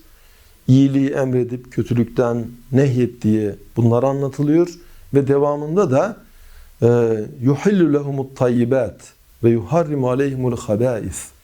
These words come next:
Peygamber tayyibatı,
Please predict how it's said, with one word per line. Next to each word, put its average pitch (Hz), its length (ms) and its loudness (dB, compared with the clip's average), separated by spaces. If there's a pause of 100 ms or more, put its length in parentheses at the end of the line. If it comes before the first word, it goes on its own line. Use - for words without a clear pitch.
(300)
Peygamber 131 680 0 (640)
tayyibatı, 139 1000 0